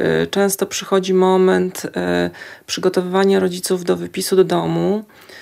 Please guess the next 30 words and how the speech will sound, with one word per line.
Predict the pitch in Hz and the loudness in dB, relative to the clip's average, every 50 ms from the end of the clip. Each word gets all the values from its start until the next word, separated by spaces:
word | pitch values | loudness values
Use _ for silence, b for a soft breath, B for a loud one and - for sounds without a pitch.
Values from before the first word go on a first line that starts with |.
| B B B _ | B B B _
to | - 196 | -10 -8
przychodzi | - - - 190 - 208 202 196 202 202 | -6 -6 -6 -2 0 0 2 2 0 -4
kolejna | 208 - 202 202 202 202 208 208 208 202 202 202 196 196 196 190 196 196 | -2 0 2 4 4 4 4 4 4 4 2 2 2 2 2 2 2 0
sytuacja | 190 - 196 185 196 190 196 196 196 - 190 | -2 -6 -4 -2 0 0 0 0 0 -2 -6
stresowa, | - - - 185 - - 196 190 196 202 | -4 -4 -4 -4 -4 -4 -2 -2 -2 -2
gdzie | 185 180 190 185 | -2 -4 -6 -6
ci | 185 - - 196 | -4 -4 0 2
rodzice | 196 196 185 185 196 196 - - - 202 196 196 196 B B B B B B B B B B - | 2 2 2 2 -2 -4 -2 0 2 2 2 2 0 B B B B B B B B B B -2
jednocześnie | 190 196 - 214 214 - 208 208 208 - - _ _ - | 0 2 2 2 2 4 2 2 2 -2 -8 _ _ -4
cieszą | - - 233 233 233 - 208 190 | 0 2 4 4 4 2 2 2
się, | - 190 180 | 2 0 0
że | 175 180 185 | 0 0 0
już | 185 185 185 | 0 0 -2
dziecko | 185 185 202 202 202 - - - 202 202 190 | 0 0 0 0 0 -2 -2 0 0 0 0
wyszło | 190 196 214 208 - - 190 196 | 0 0 -2 0 0 -2 -2 0
z, | 190 - - - - | 0 -2 -2 -2 0
e, | 185 185 185 185 180 180 180 180 180 180 185 185 - 180 180 180 180 180 180 180 180 175 175 - - - - 190 175 170 170 - _ _ - | 0 2 2 2 0 0 0 0 0 -2 -4 -4 -4 -4 -2 -2 -2 -2 -2 -2 -2 -4 -4 -6 -8 -8 -8 -8 -8 -8 -10 -12 _ _ -8
e, | - 165 | -6 -6
tych, | - 190 185 - - - | -6 -8 -8 -10 -8 -6
e, | - - 180 180 175 175 175 170 170 165 - - - - - - - - - 180 170 | -4 -2 0 0 0 0 0 0 -2 -4 -8 -10 -12 -12 -12 -12 -12 -12 -14 -6 -4
tego | - 185 185 | -2 2 2
niestabilnego | 185 190 185 - - 190 185 190 196 202 214 208 196 196 | 2 2 2 0 -2 -2 0 0 2 2 2 2 2 2
stanu | 190 - - - 185 180 175 175 | 0 -2 -2 0 0 2 2 2
i | 170 190 | 2 2
jest | 190 190 190 - | 2 0 0 -4
przygotowane | - - - 180 196 185 - 190 180 196 208 214 214 190 | -6 -6 -2 -2 -2 -2 -2 -2 -2 0 0 0 0 0
do | 185 175 | 0 0
wypisu | 180 175 175 185 185 - - 175 | -2 -4 -4 -6 -8 -6 -4 -4
do | 180 | -2
domu. | 170 175 170 165 165 165 170 185 208 233 | -2 -2 -2 -2 -2 -2 -2 -2 -2 -4